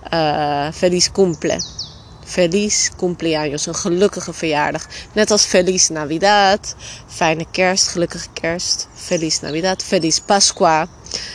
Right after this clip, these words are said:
Maar dat is allemaal net geweest op, eh, op het moment dat we dit opnemen. Feliz Pascua. Fijne Pasen.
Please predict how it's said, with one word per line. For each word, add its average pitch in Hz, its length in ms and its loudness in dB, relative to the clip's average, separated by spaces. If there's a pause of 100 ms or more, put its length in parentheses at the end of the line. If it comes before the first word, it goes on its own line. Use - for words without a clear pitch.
(120)
Maar 165 120 -8
dat 160 100 0
is 170 80 4
allemaal 170 280 -2
net 175 220 -2
geweest 165 500 -2
op, 165 200 -6
eh, 160 80 0
op 156 80 2
het 156 100 -6
moment 156 340 -4
dat 160 140 -4
we 165 60 -6
dit 156 180 -6
opnemen. 156 680 -6 (420)
Feliz 160 300 -4
Pascua. 170 500 0
Fijne 156 360 -2
Pasen. 185 640 -4